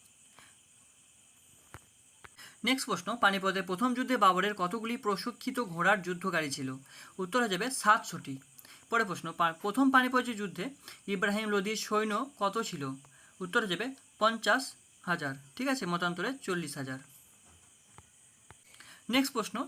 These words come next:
তিয়াত্তর নম্বর, প্রথম পানিপথের যুদ্ধে বাবরের দুজন অটোম্যান গোলন্দাজের নাম বলুন। উত্তরে যাবে উস্তাদ আলী এবং মুস্তাফা,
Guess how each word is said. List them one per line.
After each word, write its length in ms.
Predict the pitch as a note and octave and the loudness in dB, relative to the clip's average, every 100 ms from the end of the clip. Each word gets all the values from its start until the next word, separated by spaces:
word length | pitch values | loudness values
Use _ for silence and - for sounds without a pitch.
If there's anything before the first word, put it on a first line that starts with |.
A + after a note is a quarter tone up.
| - | 0
তিয়াত্তর 280 | G3+ - | 0 0
নম্বর, 280 | F3 D3+ F3 - - - | -2 -2 -2 -4 -12 -6
প্রথম 280 | G3+ B3 C4 | 2 4 6
পানিপথের 400 | B3+ B3 B3+ A3+ | 6 4 2 0
যুদ্ধে 260 | A3 A3 | 0 0
বাবরের 360 | G3+ F#3 F#3+ G3+ | 6 6 6 2
দুজন 300 | F#3 E3+ A3+ - | 0 -4 -4 0
অটোম্যান 460 | G3+ A#3+ A#3+ B3 | 2 6 6 6
গোলন্দাজের 500 | F#3 F#3+ G3 F3 G#3 | 2 0 2 0 0
নাম 280 | G3+ E3 D#3 | 2 2 0
বলুন। 260 | C3 B2+ C3 - E3+ | -4 -6 -10 -14 -10
উত্তরে 260 | E3 G#3+ | -2 0
যাবে 280 | G#3 G3+ G#3+ - - - A3+ | 0 0 -4 -8 -18 -12 -8
উস্তাদ 380 | G#3+ - A#3+ | -2 4 4
আলী 380 | A#3+ F3+ G3 C#4 - | 6 4 4 0 -4
এবং 240 | F3+ A3 | -4 -4
মুস্তাফা, 580 | F3 - D3+ C#3 C#3 | -4 -2 -2 -2 -4